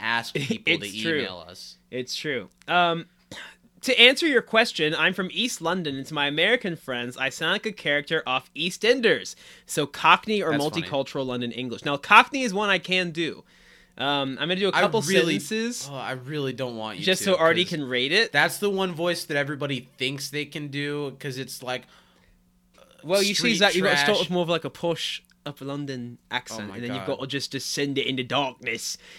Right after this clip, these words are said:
Speaker 2: and eventually you've got, like, a strong Cockney accent. I don't think my accent's particularly strong, but I'd enjoy hearing either of you give it a go. By the way, happy belated two years of a podcast.
Speaker 1: You know, I know that y-
Speaker 2: They gave
Speaker 1: I
Speaker 2: permission.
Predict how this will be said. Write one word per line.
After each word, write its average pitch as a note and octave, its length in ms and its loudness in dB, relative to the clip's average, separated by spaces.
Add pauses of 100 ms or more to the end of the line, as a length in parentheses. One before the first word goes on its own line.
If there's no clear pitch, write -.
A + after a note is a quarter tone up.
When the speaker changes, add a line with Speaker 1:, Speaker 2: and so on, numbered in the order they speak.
Speaker 2:
and D#3 100 -2
eventually G3 360 6
you've G3 100 6
got, G3 140 6
like, F3+ 160 6
a E3 60 0
strong G#3 280 8
Cockney G3+ 400 10
accent. D#3+ 460 4 (280)
I C4 140 12
don't C#4 180 12
think C4 200 6
my A3 160 10
accent's G#3+ 380 4
particularly F#3 500 2
strong, E3+ 400 4
but F3 80 6
I'd F3+ 160 8
enjoy G#3 340 8
hearing B3 300 8
either E4 260 8
of D4 80 2
you D4 160 6
give D4+ 200 2
it D4+ 140 10
a B3 40 0
go. C4 440 10 (300)
By D4+ 240 12
the D4 140 6
way, G#3 420 10 (140)
happy D4 320 12
belated A#3 500 10
two A#3+ 140 2
years G#3 400 4
of E3 80 -6
a E3 60 -6
podcast. B2 840 -6 (1600)
Speaker 1:
You E3 100 -2
know, G3 260 4
I A3+ 120 8
know G3+ 240 6
that B3+ 120 0
y- G#3+ 180 -10 (360)
Speaker 2:
They F#3+ 140 6
gave G#3 180 6
Speaker 1:
I - 100 -14
Speaker 2:
permission. A#2 480 -2